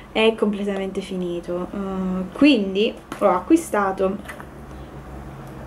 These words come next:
questo kabuchino bellissimo di, eh, di Essence, che è delizioso,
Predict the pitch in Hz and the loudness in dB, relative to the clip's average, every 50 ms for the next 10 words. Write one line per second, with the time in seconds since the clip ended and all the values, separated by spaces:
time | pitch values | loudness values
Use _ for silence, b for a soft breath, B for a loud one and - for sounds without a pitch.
0 | B B B B B - - - 262 247 240 233 - - 202 208 208 202 196 208 | B B B B B -8 4 6 8 8 8 6 2 -4 -4 0 0 0 0 -2
1 | 208 208 - 214 214 202 185 180 185 208 240 240 220 202 208 208 208 - - 220 | -6 -6 -4 -4 -2 -2 -2 -2 0 0 2 2 2 0 0 0 -2 -2 -2 0
2 | 208 208 202 202 196 190 185 196 190 190 - - 190 190 185 185 180 185 185 185 | 0 0 0 0 -2 -2 -2 -2 -2 -2 0 0 0 0 0 0 -2 -4 -2 2
3 | 202 220 208 190 196 196 - - 226 226 226 - - 247 240 233 220 233 226 226 | 4 4 4 4 0 -4 -4 -4 -4 -4 -4 -6 -4 -2 -2 0 2 2 2 0
4 | 233 226 - - - - - - - - - - - | 0 -6 -8 -12 -12 -10 -6 -6 -6 -6 -6 -8 -10